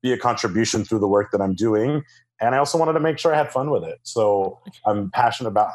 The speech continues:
helping people with their relationships and their finances, but I also love music and playing and singing and writing creative lyrics. And so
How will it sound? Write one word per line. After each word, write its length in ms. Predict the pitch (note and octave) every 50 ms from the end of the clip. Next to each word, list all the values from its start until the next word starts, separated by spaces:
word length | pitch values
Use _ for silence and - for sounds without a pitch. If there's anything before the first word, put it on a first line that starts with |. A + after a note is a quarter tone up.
| -
helping 240 | - A#2 - - G#2+
people 260 | G2 - G2+ - A2+
with 140 | G#2 G2+ G2
their 140 | - G2+ F#2
relationships 600 | F#2 F#2 F#2 F#2+ F#2+ - G#2+ F#2 - G#2+ - -
and 60 | G2+
their 80 | F#2+ F2+
finances, 680 | - C#3 C#3+ C3+ A#2 A2+ A2 A2 A#2+ C3 C3+ B2+ A#2+ - - - - _ _ _ _ -
but 80 | A2
I 60 | A2+ A#2
also 220 | C3+ C#3 - D3+
love 140 | D#3+ D#3 D3
music 320 | D3+ D#3+ E3 D#3 - - - _ _ _ _
and 240 | A2 G#2+ G#2 G#2 G2
playing 280 | - A2+ A2+ A#2 A#2
and 100 | A#2 A2+
singing 440 | - B2 B2 B2+ A2+ G#2 G2+ G2+ G2+
and 460 | G2+ G2+ G2+ G2+ G2+ G#2 G2+ F2+ - - _ _ _ _ G2+
writing 320 | A2+ A2 A2 A2+ A2 G#2+
creative 380 | - - B2 A2+ A2+ G#2+ F#2 G#2
lyrics. 360 | A#2+ B2+ A2 G2 F#2+ - -
And 100 | G2+ F#2+
so 420 | - - G2+ G2+ G2+ G2 - -